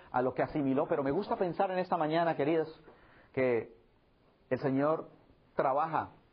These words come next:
con el arrebatado Pedro, con el tímido,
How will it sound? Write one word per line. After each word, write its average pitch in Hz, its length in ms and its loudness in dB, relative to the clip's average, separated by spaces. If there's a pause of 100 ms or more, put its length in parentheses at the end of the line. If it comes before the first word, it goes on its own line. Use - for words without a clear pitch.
(320)
con 123 160 -2
el 117 80 0
arrebatado 123 540 2
Pedro, 143 380 -2 (640)
con 123 160 -2
el 113 180 -2
tímido, 165 560 0